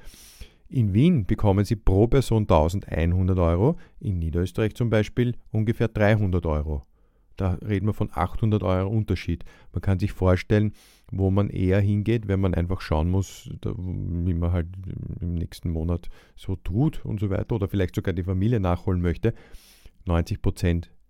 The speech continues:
der Subsidiärschutzberechtigten gehen nach Wien. Ähm, das ist jetzt der aktuelle, ähm, die aktuelle Diskussion. Soll man das jetzt ganz Österreich auf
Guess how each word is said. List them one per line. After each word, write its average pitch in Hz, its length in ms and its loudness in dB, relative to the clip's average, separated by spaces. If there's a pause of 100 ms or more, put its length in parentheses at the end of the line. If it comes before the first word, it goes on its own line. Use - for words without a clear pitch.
(140)
der 85 100 -2
Subsidiärschutzberechtigten - 1400 -6 (260)
gehen 78 240 -6
nach 104 200 0
Wien. 95 280 2 (600)
Ähm, 101 280 0 (220)
das 85 220 4
ist 113 140 0
jetzt 117 240 2
der 95 80 2
aktuelle, 95 640 2 (640)
ähm, 90 500 0 (260)
die - 160 -4
aktuelle 92 460 0
Diskussion. 107 760 0 (360)
Soll 104 240 4
man 101 160 2
das 98 180 0
jetzt - 380 -2
ganz 87 260 2
Österreich 90 640 0
auf - 480 -4